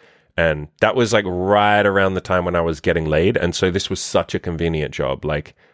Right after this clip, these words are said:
I could just earn ten thousand dollars working. I think I was working, that month I worked a lot, okay? But, like, normally I would work, like, four hours a day times seven days a week.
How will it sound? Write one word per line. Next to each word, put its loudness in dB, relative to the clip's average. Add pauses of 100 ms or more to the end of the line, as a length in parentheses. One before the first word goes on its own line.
(100)
I -4
could -2
just -8
earn 2
ten -2
thousand 0
dollars -2
working. -2
I -10
think -6
I 0
was -4
working, -2 (500)
that 0
month -2
I 2
worked 0
a -2
lot, 0
okay? 0
But, -4
like, 0
normally 2
I 2
would -2
work, -2
like, -6 (100)
four 0
hours 2
a -6
day -2
times -6
seven -2
days -2
a -8
week. -10